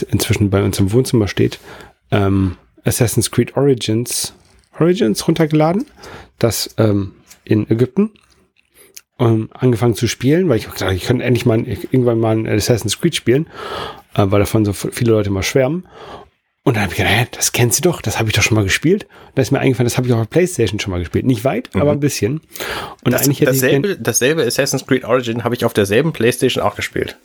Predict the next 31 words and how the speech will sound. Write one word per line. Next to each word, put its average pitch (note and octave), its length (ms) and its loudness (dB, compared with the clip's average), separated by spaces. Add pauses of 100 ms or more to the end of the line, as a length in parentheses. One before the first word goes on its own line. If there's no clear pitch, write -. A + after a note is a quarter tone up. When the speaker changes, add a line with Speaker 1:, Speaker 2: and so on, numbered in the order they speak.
(260)
Speaker 1:
Ja. G2+ 200 0 (260)
<laughs> - 960 -4
Weil B2+ 100 2
du B2+ 140 2
hast B2 120 0
das, A#2+ 120 0
glaub A2+ 120 2
ich, G2+ 80 -8
gekauft. - 540 -4
Speaker 2:
Genau. - 380 -4 (400)
Speaker 1:
Ja. F#2 100 2 (1000)
Ähm, A2 380 2 (1040)
und A#2 540 2 (320)
da G#2 100 2
hab G#2 60 2
ich A2+ 40 4
mich B2+ 100 4
drüber C3+ 180 2
aufgeregt, A2+ 420 -2
dass G2 140 -6
man G#2 100 4
da G2+ 140 2
diesen G#2 260 2
Spielstand C#3 420 0
nicht, F#2 240 -6
ähm, F#2+ 280 0
hin G2+ 120 2
und G2+ 60 2
her F#2 180 -2
ziehen F#2+ 220 0
kann. F2+ 160 -6